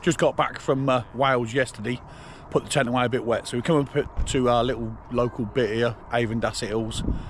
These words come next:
We're gonna just air the tent out, have a little bit of a walk around and then pack the tent back up. But it'll just conclude the tent video nicely.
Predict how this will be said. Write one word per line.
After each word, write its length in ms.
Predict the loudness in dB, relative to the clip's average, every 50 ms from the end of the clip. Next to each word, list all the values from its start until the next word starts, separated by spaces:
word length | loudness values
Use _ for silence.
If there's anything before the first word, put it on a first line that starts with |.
| -10 -10 -6 -2
We're 100 | -2 -2
gonna 100 | 0 -2
just 120 | -2 0
air 180 | 2 4 4 4
the 80 | 2
tent 280 | 0 0 0 0 0 0
out, 200 | -2 -2 -2 -4 -6 -8 -8 -8 -10 -10 -6 -4
have 100 | -2 0
a 40 | 0
little 140 | 0 0 -2
bit 100 | -4 -4
of 80 | -4
a 20 | -2
walk 280 | -2 -2 -2 -2 -2
around 260 | 0 0 0 0 -2
and 120 | -4 -4 -4
then 80 | -4 -2
pack 160 | -4 -4 -4
the 80 | -4 -4
tent 200 | -2 -2 0 0
back 240 | 0 0 0 -2
up. 100 | -6 -6 -6 -8 -8 -6 -6 -6 -6 -8 -4 0
But 200 | 2 2 2 2 0
it'll 120 | -2 0
just 180 | 0 0 0 0
conclude 460 | 0 -2 2 4 6 6 6 4 2 -2 -2 -4
the 60 | -2
tent 240 | 0 2 2 2 2
video 300 | 2 2 4 4 4 4
nicely. 420 | 4 2 0 -2 -4 -6 -8 -8